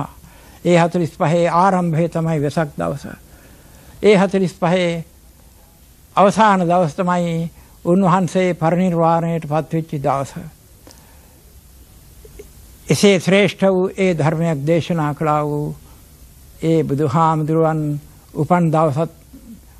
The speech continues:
ඔය වෙසක් පහළොස්වක දවසයි කියලා තව වරක් මා මතක් කරනවා. දැන් ඉතින්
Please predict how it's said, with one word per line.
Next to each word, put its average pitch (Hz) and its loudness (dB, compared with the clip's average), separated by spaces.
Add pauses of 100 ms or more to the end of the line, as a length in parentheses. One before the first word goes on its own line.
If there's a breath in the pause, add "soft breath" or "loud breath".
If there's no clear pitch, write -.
ඔය 185 0
වෙසක් 160 -2
පහළොස්වක 156 -4
දවසයි 147 -2 (180 loud breath)
කියලා 165 2
තව 160 0
වරක් 151 -2
මා 147 -2
මතක් 139 -6
කරනවා. 143 -8 (720 loud breath)
දැන් 165 4
ඉතින් 165 0